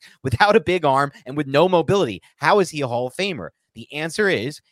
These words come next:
he had a great awareness of where the coverage was going to be post-snap, where the safeties rotated, and where the open receivers were. It was natural. It was instinctual for Drew Brees. It made up for him being six foot. It made up for his lack of arm talent. It made up for no mobility.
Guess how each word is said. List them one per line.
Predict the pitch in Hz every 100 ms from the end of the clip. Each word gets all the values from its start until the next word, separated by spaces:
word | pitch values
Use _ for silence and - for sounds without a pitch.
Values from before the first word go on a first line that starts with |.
| _
he | - 123
had | 135
a |
great | - 127 147 196 160
awareness | 160 131 156 127 101 -
of | 95
where | 101 120
the | 123
coverage | - - 165 147 120
was | 110 -
going | 117 135
to | 156
be | 175
post-snap, | - 143 131 101 104 - _ _
where | 117
the | 107
safeties | 107 123 127 185 170
rotated, | 151 131 110 98 101 - _
and | - 117
where | 139 185
the | 185
open | 165 160
receivers | 120 - 127 107 87
were. | 73 60 -
It | 131
was | 131 110
natural. | 127 147 - 85 - _
It | 120
was | 127
instinctual | 123 - 147 147 120 95
for | - 87
Drew | 90
Brees. | 82 76 - _ -
It | 131
made | 135 147
up | 143 -
for | 117
him | 110
being | 98 90 -
six | 90 -
foot. | - 85 _ -
It | 123
made | 135 143
up | 143 -
for | 120
his | 101
lack | 104 92
of | 92
arm | 71 92 87
talent. | 87 78 -
It | 107
made | 139 143
up | 143 139
for | 127
no | 117 101
mobility. | 90 78 80 69 55